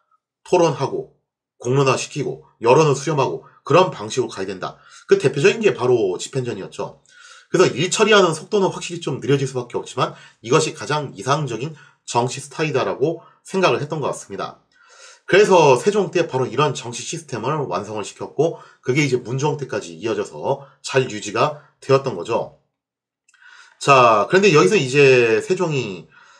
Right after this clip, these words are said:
나름 이제 겪었던 정치적 경험은 이거 같아요. 첫 번째로는 세자 기간이 본인이 너무 짧았어요. 그래서 내가 세자 기간이 짧았기 때문에 아무래도 이 점이 좀 아쉬웠다.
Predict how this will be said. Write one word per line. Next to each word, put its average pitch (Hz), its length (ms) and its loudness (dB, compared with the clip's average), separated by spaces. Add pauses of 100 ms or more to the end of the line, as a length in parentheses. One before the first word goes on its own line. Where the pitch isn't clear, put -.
(140)
나름 131 300 2
이제 107 300 -4
겪었던 131 440 -4
정치적 123 400 -4
경험은 101 560 -6
이거 117 180 0
같아요. 110 720 -4 (1300)
첫 - 140 -4
번째로는 131 840 0 (220)
세자 240 300 0
기간이 185 340 0
본인이 131 320 -6
너무 120 180 -4
짧았어요. 127 600 -6 (320)
그래서 120 240 -4
내가 135 220 0
세자 175 240 -2
기간이 139 320 -4
짧았기 135 340 -6
때문에 131 460 -6 (1080)
아무래도 123 640 0 (200)
이 110 100 -14
점이 185 220 4
좀 135 160 -6
아쉬웠다. - 500 -14